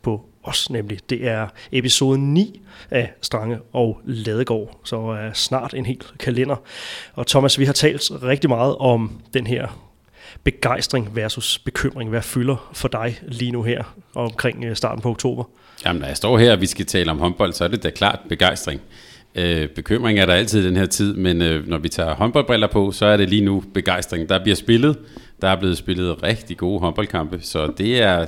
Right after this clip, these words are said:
Speaker 2: jeg er over på begejstringssiden nu.
Speaker 1: Det er godt. Og vi er også kommet ind i den, øh, tid på året, hvor det ikke, øh, per definition er svidende varmt i, øh,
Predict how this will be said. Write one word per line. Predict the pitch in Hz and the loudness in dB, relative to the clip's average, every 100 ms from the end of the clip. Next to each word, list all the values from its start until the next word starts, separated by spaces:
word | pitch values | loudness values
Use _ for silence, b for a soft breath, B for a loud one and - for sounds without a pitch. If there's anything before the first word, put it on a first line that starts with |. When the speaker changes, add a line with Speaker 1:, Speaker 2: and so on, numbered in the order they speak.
| - | 0
Speaker 2:
jeg | 98 117 107 | 4 6 6
er | 92 85 - | 4 0 0
over | 107 120 | 0 0
på | 110 | 0
begejstringssiden | 104 104 104 - 104 - 101 95 | 0 4 2 2 -4 0 -2 -2
nu. | 92 - B B - | -4 -6 B B -8
Speaker 1:
Det | |
er | 120 | -2
godt. | 127 123 B B | 0 -2 B B
Og | 135 127 | -2 0
vi | 131 135 | 2 4
er | 131 | 4
også | 139 | 2
kommet | - 143 139 | 2 0 2
ind | 151 | 0
i | |
den, | 139 143 | -4 -4
øh, | 135 117 113 113 110 - | -4 -2 -2 -4 -6 -2
tid | - 156 | -2 2
på | 135 | 2
året, | 123 143 117 | 0 -2 -4
hvor | 120 123 | -4 -4
det | 127 | -8
ikke, | 131 143 | -4 -2
øh, | 123 | -2
per | - 113 | -4 -6
definition | 110 123 120 - 147 143 - | -6 -8 -4 0 0 -2 -10
er | 135 110 110 110 B B B B B B | -8 -6 -8 -10 B B B B B B
svidende | - - 135 147 | -2 2 4 4
varmt | 135 117 - - | 2 0 -4 -4
i, | 139 123 113 | -4 -6 -4
øh, | 117 113 | -2 -4